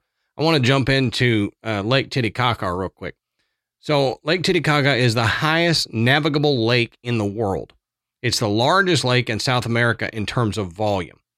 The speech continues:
So Lake Titicaca, Peru is located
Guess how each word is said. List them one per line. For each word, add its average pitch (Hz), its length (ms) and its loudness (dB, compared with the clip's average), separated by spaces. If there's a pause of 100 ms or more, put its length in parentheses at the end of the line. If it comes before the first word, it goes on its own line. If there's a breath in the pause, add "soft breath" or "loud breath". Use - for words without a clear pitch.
(420)
So 123 440 -2 (640)
Lake 131 280 -2
Titicaca, 160 600 0
Peru 113 520 0
is 95 180 -2
located 131 680 2